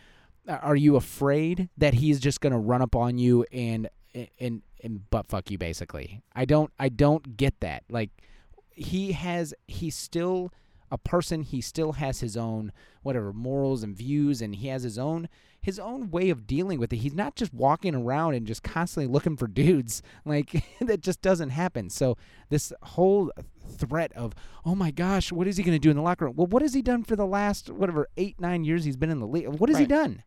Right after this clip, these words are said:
Speaker 2: Right.
Speaker 1: He's played basketball.
Speaker 2: Well, I mean, it's like, um, I was listening to a podcast the other day where they were talking about, uh, Todd Glass, comedian Todd Glass.
Speaker 1: Yep.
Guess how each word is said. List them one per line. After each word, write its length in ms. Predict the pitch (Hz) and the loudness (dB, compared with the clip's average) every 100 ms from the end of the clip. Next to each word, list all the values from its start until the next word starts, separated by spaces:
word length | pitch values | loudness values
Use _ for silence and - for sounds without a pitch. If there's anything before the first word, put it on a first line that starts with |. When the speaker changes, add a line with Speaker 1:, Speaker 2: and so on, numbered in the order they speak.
| _ | _
Speaker 2:
Right. 220 | 143 127 294 294 - - - - | -4 -4 -12 -20 -16 -16 -16 -6
Speaker 1:
He's 160 | - 175 | -2 4
played 240 | 190 214 | 6 6
basketball. 540 | 165 156 - - - - - | 6 2 0 -6 -8 -14 0
Speaker 2:
Well, 200 | 233 226 | 2 4
I 20 | |
mean, 220 | 190 175 | 0 0
it's 180 | 170 - | -4 -6
like, 240 | 175 180 | -8 -6
um, 380 | 170 156 135 131 - _ - - - _ - | -6 -4 -4 -6 -10 _ -20 -20 -20 _ -12
I 80 | 131 | -4
was 200 | 160 147 | -4 0
listening 440 | 151 139 143 135 131 | -2 0 2 2 0
to 380 | 147 139 139 113 | -2 -4 -4 -4
a 80 | |
podcast 500 | - 143 139 147 131 | -6 -6 -8 -10 -10
the 100 | - | -6
other 120 | 135 127 | -6 -2
day 240 | 143 165 | 0 2
where 120 | 147 | 2
they 100 | 127 | 0
were 40 | 127 | -2
talking 260 | 143 127 | -2 -2
about, 200 | 127 120 - | -2 -2 -2
uh, 260 | 110 107 95 - | -4 -4 -6 -4
Todd 280 | 151 147 | -2 -2
Glass, 480 | 135 135 107 - - - | -2 -2 -4 -8 -16 -8
comedian 340 | 165 170 160 | -4 -2 -2
Todd 180 | 147 143 | 0 -2
Glass. 340 | 131 87 87 - | -2 -6 -8 -6
Speaker 1:
Yep. 160 | 107 | -6